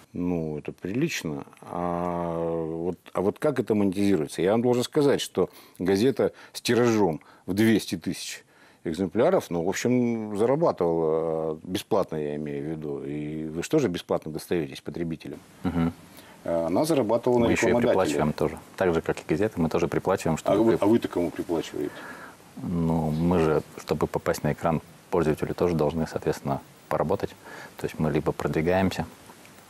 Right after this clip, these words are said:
Speaker 2: м, в соцсетях, либо в поисковиках,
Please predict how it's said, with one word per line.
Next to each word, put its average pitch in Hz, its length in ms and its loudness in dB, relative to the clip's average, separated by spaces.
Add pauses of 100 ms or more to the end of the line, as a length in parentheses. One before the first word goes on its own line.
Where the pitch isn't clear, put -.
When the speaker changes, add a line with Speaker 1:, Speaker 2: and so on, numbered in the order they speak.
(320)
Speaker 2:
м, 80 540 -6
в - 40 -4
соцсетях, - 540 -2 (200)
либо 71 500 0
в - 60 -8
поисковиках, - 800 -2